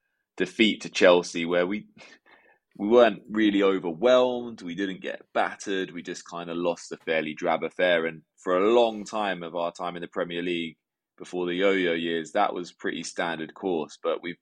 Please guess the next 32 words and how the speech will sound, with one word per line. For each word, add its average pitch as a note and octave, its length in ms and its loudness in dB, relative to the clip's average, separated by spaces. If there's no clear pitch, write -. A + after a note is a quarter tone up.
we've - 140 -16
come G#2+ 300 -2
to E2+ 120 -4
expect - 500 -4
a D2+ 60 -12
bit D#2 160 -4
more F2 240 -4
from D#2+ 180 -14
this D#2 200 -10
team. D2 260 -6
And D2+ 100 -8
I D#2+ 40 -8
think F2+ 300 -4
it's - 200 -14
one F2 160 0
of D#2+ 80 0
those D#2+ 340 2
that D#2 200 4
at E2+ 160 4
the G2+ 100 10
end G2+ 160 6
of F#2+ 60 2
the F#2+ 100 0
season, F#2+ 460 2
I E2+ 80 -2
don't F2+ 260 0
think F2 220 -8
it - 80 -4
will D#2+ 100 -4
be E2 140 -4
definitive, G2+ 840 2
but E2 200 2